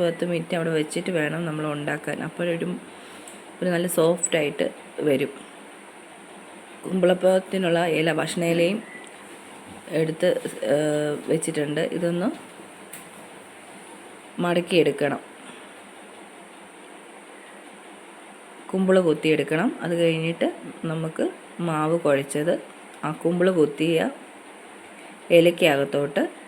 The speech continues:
എടുക്കണം. അതിൻ്റെ കുമ്പിള് പോലെ കുത്തിയെടുത്തിട്ടുണ്ട്. ഇതുപോലാണ് എടുക്കുന്നത്. ഇതിലേക്ക് മാവ് വെച്ച് ഇഡ്ഡലിക്കുട്ടകത്തിലേക്ക് വെച്ച് ആവി കയറ്റിയെടുക്കണം.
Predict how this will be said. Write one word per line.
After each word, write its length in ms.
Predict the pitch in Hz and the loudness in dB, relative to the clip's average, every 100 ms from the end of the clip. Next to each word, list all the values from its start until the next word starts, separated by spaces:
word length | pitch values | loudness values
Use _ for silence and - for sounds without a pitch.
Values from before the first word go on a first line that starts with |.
| - | -2
എടുക്കണം. 280 | 165 143 131 - | 0 0 -2 -2
അതിൻ്റെ 200 | 160 160 | -4 -4
കുമ്പിള് 260 | 180 180 185 | 0 2 4
പോലെ 180 | 151 170 185 | 4 2 -2
കുത്തിയെടുത്തിട്ടുണ്ട്. 800 | 180 175 151 143 135 135 131 - - - - - - - - 175 | -2 2 2 0 -4 -4 -4 -6 -10 -20 -20 -20 -20 -20 -6 0
ഇതുപോലാണ് 460 | 180 175 156 147 - - 156 | 2 2 2 -2 -6 -8 -6
എടുക്കുന്നത്. 420 | 127 131 135 - - 160 | -2 -2 -4 -8 -10 -2
ഇതിലേക്ക് 360 | 160 156 190 185 | 2 2 2 -2
മാവ് 260 | 151 151 151 | 0 0 0
വെച്ച് 260 | 139 139 - - - - - - - - - - - - - - - - - - - - - - 180 | -2 -2 -4 -4 -12 -20 -20 -20 -20 -20 -20 -20 -20 -20 -20 -20 -20 -20 -20 -20 -20 -20 -20 -6 0
ഇഡ്ഡലിക്കുട്ടകത്തിലേക്ക് 1120 | 165 175 170 175 170 165 156 151 151 139 143 208 | 2 2 2 0 2 2 2 0 0 0 -2 0
വെച്ച് 260 | 156 151 233 - - - 147 | 0 0 -4 -4 -10 -2 2
ആവി 200 | 151 165 165 | 4 2 0
കയറ്റിയെടുക്കണം. 640 | 143 143 170 131 123 - | 0 0 2 2 0 -4